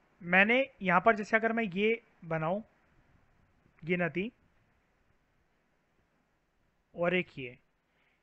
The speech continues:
इस वाले को हम लोग बोलते हैं, जो मैंने ऊपर बनाई है, यहाँ पर हम लोग इसको बोल देते हैं कृष्णा,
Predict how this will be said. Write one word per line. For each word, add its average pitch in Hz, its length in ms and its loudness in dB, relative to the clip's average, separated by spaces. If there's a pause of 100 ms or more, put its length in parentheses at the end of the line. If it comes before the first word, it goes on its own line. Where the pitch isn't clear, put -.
(800)
इस 254 240 -2
वाले 240 180 8
को 240 100 0
हम 233 100 2
लोग 233 140 2
बोलते 202 280 0
हैं, 214 80 -2
जो 214 60 -2
मैंने 208 220 0
ऊपर 208 260 0
बनाई 180 260 -2
है, 190 160 -4 (1500)
यहाँ 170 180 4
पर 196 160 4
हम 185 140 0
लोग 185 100 -2
इसको 185 180 -6
बोल 175 200 -2
देते 175 200 -8
हैं 208 140 -10 (2000)
कृष्णा, 185 420 -2